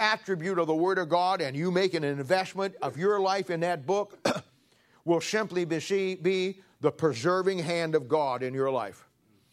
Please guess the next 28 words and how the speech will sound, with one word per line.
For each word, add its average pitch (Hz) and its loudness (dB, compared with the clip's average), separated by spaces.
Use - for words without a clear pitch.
It'll 220 4
be 233 -2
the 196 2
preserving 196 -2
hand 202 0
of 151 -4
God 196 2
for 190 2
any 190 0
country. 180 -2
I've 180 6
taken 208 2
you 165 0
back 185 2
many, 185 -2
many 170 0
times 202 0
in 147 -6
different 156 -2
aspects 170 0
of, 135 -4
of 139 0
history 165 -2
and 123 -8
showed 180 0
you 165 -2
how 170 2
that, 156 0